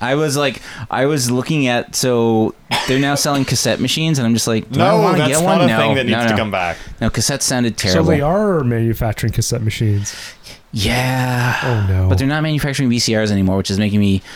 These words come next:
Speaker 1: like, I've got three V C Rs at work, so, like, I'm okay.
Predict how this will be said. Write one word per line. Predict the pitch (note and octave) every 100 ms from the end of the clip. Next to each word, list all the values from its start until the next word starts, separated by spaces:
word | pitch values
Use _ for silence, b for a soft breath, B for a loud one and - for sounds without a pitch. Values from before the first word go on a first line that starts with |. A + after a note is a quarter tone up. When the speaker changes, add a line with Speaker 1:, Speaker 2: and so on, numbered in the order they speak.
| B
Speaker 1:
like, | A#2
I've | B2+ E3+
got | F#3+
three | - F3
V | D#3+
C | D#3 D#3
Rs | D3 B2+
at |
work, | G#2 C3+ C#3+
so, | B2
like, | A2+ A#2 -
I'm | A#2+
okay. | C3+ - A2 A#2+ E3+